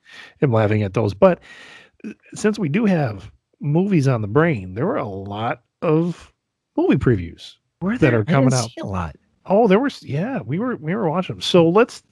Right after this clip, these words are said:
Speaker 1: let's just talk about, like, not whether they're coming to the theater or not, but just being movie fans. What are we looking forward to this year?
Speaker 2: King Kong versus Godzilla.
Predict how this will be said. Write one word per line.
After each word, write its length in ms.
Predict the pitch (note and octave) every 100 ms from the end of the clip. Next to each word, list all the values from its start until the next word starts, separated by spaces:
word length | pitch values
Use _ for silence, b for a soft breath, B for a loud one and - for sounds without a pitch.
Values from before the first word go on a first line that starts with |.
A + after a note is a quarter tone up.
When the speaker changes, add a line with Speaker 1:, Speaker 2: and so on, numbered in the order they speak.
| _
Speaker 1:
let's 160 | G#3 -
just 200 | C#4+ -
talk 220 | G3+ F3+
about, 320 | E3+ D3+ B2+ -
like, 340 | C3 G#2+ - - b b b b b b b b b _
not 400 | D#3 F3+ A3+ G3
whether 240 | F#3+ F3+
they're 100 | E3
coming 260 | C#3 D#3 C#3+
to 80 | C3+
the 120 | B2
theater 280 | A2+ A#2 A#2
or 40 |
not, 180 | G#2+ G#2+
but 160 | - A#2
just 640 | C3 F3+ F#3+ - - C3
being 380 | C3 C#3+ C#3 A#2+
movie 380 | B2+ B2+ B2+ A2+
fans. 760 | - - G#2 E2 D#2+ - - - _ _
What 420 | B2+ A#2+ E3 G#3
are 80 | F#3
we 240 | C3+ C#3
looking 380 | B2 A#2 A2+ G2
forward 420 | F#2 G#2 F#2+ F2
to 140 | - E2+
this 280 | F2 - -
year? 260 | - - _ _ _ _ _ _ _ _ _ _ B B B B B B B B B _ _ _ _ _ -
Speaker 2:
King 200 | D#3+ D3+
Kong 260 | D3+ D3
versus 260 | C3 C3 C3+
Godzilla. 600 | C3 C3+ A#2 G2+ A2 C3